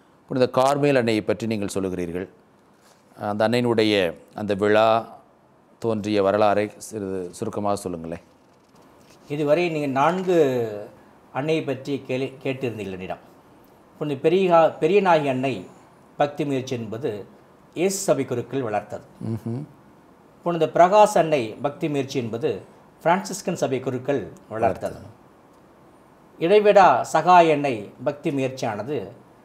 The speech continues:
Speaker 2: இரட்சகர் சபை குருக்கள் முன்னெடுத்தது. கிறிஸ்தவர்களின் சகாய எண்ணெய் என்பது சலேசிய குருக்கள் இன்றும் முன்னெடுத்து கொண்டிருப்பது.
Speaker 1: ம்.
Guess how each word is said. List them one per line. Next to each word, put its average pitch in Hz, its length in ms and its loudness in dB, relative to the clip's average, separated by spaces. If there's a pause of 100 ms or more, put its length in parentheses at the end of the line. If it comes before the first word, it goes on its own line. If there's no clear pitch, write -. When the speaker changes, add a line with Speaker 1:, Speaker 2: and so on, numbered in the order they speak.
(240)
Speaker 2:
இரட்சகர் 190 420 2
சபை 147 340 0
குருக்கள் 127 480 -2 (140)
முன்னெடுத்தது. 110 540 -6 (1200)
கிறிஸ்தவர்களின் 185 720 2 (680)
சகாய 170 460 4
எண்ணெய் 147 200 2
என்பது 123 520 -4 (100)
சலேசிய 220 420 2
குருக்கள் 139 500 -2
இன்றும் 165 420 -4
முன்னெடுத்து 139 400 -4
கொண்டிருப்பது. 104 520 -10
Speaker 1:
ம். 87 380 -10